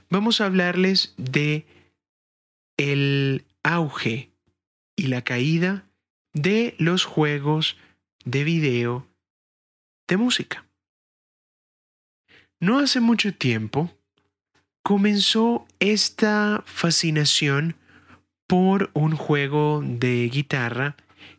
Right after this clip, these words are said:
que salió en el dos mil seis, si mal no recuerdo,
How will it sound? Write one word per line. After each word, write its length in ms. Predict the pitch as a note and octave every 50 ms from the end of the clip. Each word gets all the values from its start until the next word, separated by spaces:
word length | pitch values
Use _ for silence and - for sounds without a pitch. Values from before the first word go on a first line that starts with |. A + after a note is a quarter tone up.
| _ _
que 180 | - - D3 D3
salió 720 | C#3+ - - D3+ D3 D3 D3 C#3+ C#3+ C#3+ C#3+ D3 D3 - -
en 200 | C3 C3 C3 C3
el 160 | B2 A#2+ A#2
dos 240 | A#2 A#2 A#2 - -
mil 560 | A#2+ A#2+ A#2+ A#2+ A#2+ A#2+ A#2 A#2 A#2 A#2+ A#2
seis, 480 | - - - - E3+ C#3+ A2+ A2+ A2+ -
si 160 | - - B2
mal 260 | A#2+ A#2 A#2 A#2 A#2
no 100 | A#2+ A#2+
recuerdo, 680 | A#2 B2 A#2+ - - B2 A#2+ A2+ A2+ A2 A#2 A#2 B2